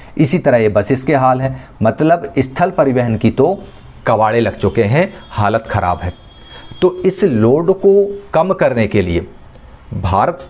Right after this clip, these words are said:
सरकार आंतरिक जल मार्गों को पुनर्जीवित करने में लगी हुई है। मतलब पहले जो जल मार्ग जल परिवहन के लिए उपयोग में लाए जाते थे, अभी वो बंद हैं, उनको पुनर्जीवित किया जा रहा है। और इसके लिए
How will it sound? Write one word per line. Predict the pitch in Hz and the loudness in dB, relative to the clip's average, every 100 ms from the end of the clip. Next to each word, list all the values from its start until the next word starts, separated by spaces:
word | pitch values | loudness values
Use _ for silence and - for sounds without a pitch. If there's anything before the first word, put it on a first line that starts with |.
| - | -4
सरकार | 110 - 90 95 - - - - | -4 0 0 0 -2 -10 -8 -2
आंतरिक | 123 156 196 190 | -2 0 -2 -2
जल | 135 139 127 | 2 0 2
मार्गों | 110 113 104 | 0 0 -2
को | 104 | 0
पुनर्जीवित | 95 156 139 - 101 - | 0 2 2 0 0 0
करने | 101 98 | -2 0
में | 92 | 0
लगी | 90 87 | 0 -2
हुई | 87 90 | -4 -6
है। | 95 - - | -10 -12 -4
मतलब | 104 131 | -2 -2
पहले | - 101 110 160 | -2 0 2 2
जो | 127 139 151 - - | 2 2 2 -2 -8
जल | 110 120 120 | -2 -2 0
मार्ग | 123 139 143 - - - - - | 0 0 -2 -8 -10 -20 -18 -8
जल | 110 135 | 0 0
परिवहन | 139 131 117 120 | 2 0 0 0
के | 127 | 0
लिए | 131 131 | 2 2
उपयोग | 131 113 139 123 | 2 0 2 2
में | 117 | 4
लाए | 117 143 | 4 2
जाते | 123 101 104 | 0 0 -2
थे, | - 113 160 - - | 0 0 0 -4 -8
अभी | 113 117 143 | -4 0 2
वो | 139 | 2
बंद | 110 151 165 | 0 0 0
हैं, | 127 156 - - | 0 -2 -4 -4
उनको | 123 127 131 | -2 0 0
पुनर्जीवित | 117 104 98 95 101 | 0 0 2 0 0
किया | - 113 | 0 0
जा | 107 107 | 2 2
रहा | 104 | 0
है। | 104 | 0
और | 117 123 156 | 2 2 2
इसके | 131 214 | 0 2
लिए | 175 107 101 | 0 2 2